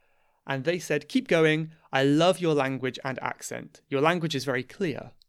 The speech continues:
Thank you so much." Okay, cool. I'll leave it there. I've got a few more, but maybe I will leave them for the next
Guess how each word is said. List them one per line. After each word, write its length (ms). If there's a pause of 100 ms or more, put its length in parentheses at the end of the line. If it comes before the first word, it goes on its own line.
(360)
Thank 300
you 80
so 220
much." 400 (1120)
Okay, 160 (300)
cool. 220
I'll 100
leave 180
it 40
there. 80
I've 100
got 100
a 160
few 100
more, 240
but 140
maybe 240
I 100
will 120
leave 260
them 200
for 360
the 160
next 500